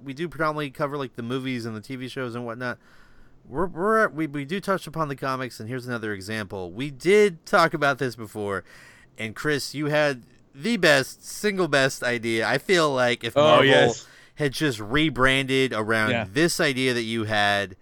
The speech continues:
Speaker 2: Yeah, we coulda had fun.
Speaker 1: they would have, uh, profitable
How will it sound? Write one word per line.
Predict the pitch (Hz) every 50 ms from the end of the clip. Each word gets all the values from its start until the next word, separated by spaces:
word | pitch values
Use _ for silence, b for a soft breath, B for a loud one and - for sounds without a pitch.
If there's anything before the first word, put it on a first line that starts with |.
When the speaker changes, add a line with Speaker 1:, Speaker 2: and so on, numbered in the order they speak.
| b b -
Speaker 2:
Yeah, | 113 104 104 92 80
we | 110
coulda | - 185 160 139
had | 139 120 101
fun. | 107 101 104 95 92 -
Speaker 1:
they | 104 95 90 120 123 131
would | 127 131 139 127
have, | 131 127 123 113 107 101 - - - - -
uh, | - 113 113 110 110 107 107 104 104 101 90 - - _ _ - - - -
profitable | - - 170 165 175 175 - - 165 170 151 156 165 160 160 151 151 151 147